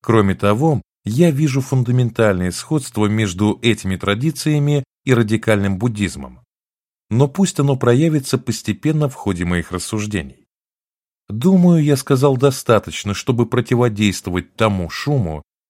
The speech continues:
и помешать ему исказить послание, которое я надеюсь передать читателям и слушателям. Эта книга не подтверждает абстрактных догм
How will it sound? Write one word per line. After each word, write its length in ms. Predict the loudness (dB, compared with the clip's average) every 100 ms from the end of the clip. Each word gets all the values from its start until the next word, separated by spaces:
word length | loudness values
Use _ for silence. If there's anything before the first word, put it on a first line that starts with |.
| -4
и 100 | -2
помешать 600 | 2 2 2 0 -2 0
ему 360 | 0 0 0 -4
исказить 580 | -6 0 0 0 -4
послание, 720 | -4 -8 -2 0 0 -2 -6 -10 _ _ _
которое 460 | 2 4 4 6 4
я 120 | 4
надеюсь 500 | 2 4 2 2 -2
передать 500 | -2 -2 2 0 0
читателям 760 | -4 -2 -2 -2 0 0 0 -6
и 60 | -12
слушателям. 680 | -6 -6 -6 -12 -16 -18 _ _ _ _ _ _ _ _
Эта 260 | 0 2 2
книга 360 | 4 4 4
не 140 | 2 2
подтверждает 800 | -2 0 0 0 0 2 2 -2
абстрактных 680 | -8 -4 0 0 -2 -6 -2
догм 480 | -2 -2 -2 -4